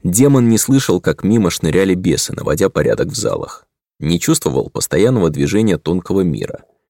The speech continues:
Однако в любое мгновение был готов отреагировать на зов, летящий из срединного пространства или со дна. Его не призывали долго. Дрова в камине успели прогореть и рассыпаться углями, а здесь на это требовалось достаточно много времени.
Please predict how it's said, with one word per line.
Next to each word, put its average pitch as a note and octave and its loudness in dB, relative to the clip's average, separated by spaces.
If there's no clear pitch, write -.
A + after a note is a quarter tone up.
Однако C#3 2
в C3 2
любое C#3 4
мгновение A2+ 2
был F2 2
готов F2 0
отреагировать F2+ 0
на F2+ 2
зов, G#2+ -2
летящий - -2
из - -4
срединного D#2+ 0
пространства - -4
или D2 -2
со - -2
дна. G2 -2
Его G#2+ 4
не B2 4
призывали F#2+ 4
долго. - -4
Дрова A#2 2
в - -8
камине A2+ 2
успели G2+ 0
прогореть F2+ 0
и - -4
рассыпаться - -2
углями, G2+ -2
а G2+ 0
здесь C3+ 0
на C#3+ 4
это C#3+ 0
требовалось A2 0
достаточно A#2 -2
много D#2+ 0
времени. - -6